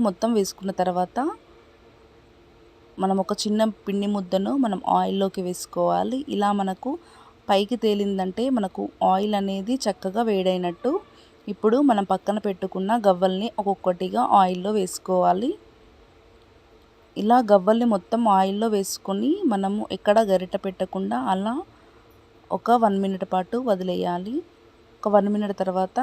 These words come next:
మనము గరిటతో కలుపుకోవాలి. చక్కగా మనకి ఇలా గోల్డెన్ కలర్లో ఫ్రై అయితే గవ్వలు అనేటివి క్రిస్పీగా చాలా టేస్టీగా ఉంటాయి. ఇలా గరిటతో మనం పైకి కిందికి గవ్వలని ఫ్రై చేస్తూ ఉండాలి.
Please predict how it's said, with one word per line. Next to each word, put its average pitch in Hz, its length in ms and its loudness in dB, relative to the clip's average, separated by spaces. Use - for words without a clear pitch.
మనము 202 320 -2
గరిటతో 202 400 2
కలుపుకోవాలి. 190 640 0
చక్కగా 226 380 -4
మనకి 208 280 0
ఇలా 220 140 2
గోల్డెన్ 208 360 0
కలర్లో 196 340 2
ఫ్రై 185 140 0
అయితే 190 240 -4
గవ్వలు 196 440 6
అనేటివి 202 500 -4
క్రిస్పీగా 220 640 -2
చాలా 202 240 2
టేస్టీగా 202 560 -2
ఉంటాయి. 175 460 0
ఇలా 220 160 6
గరిటతో 214 440 2
మనం 208 300 -2
పైకి 190 360 0
కిందికి 196 460 -4
గవ్వలని 190 540 0
ఫ్రై 196 140 2
చేస్తూ 202 340 -4
ఉండాలి. 185 400 4